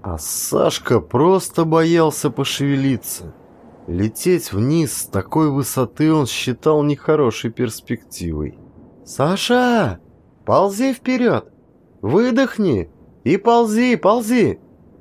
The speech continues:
Там наверху свобода!»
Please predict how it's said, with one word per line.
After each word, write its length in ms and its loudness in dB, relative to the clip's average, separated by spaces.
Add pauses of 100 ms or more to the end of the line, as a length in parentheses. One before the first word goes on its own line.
(160)
Там 300 4
наверху 760 2 (320)
свобода!» 1080 2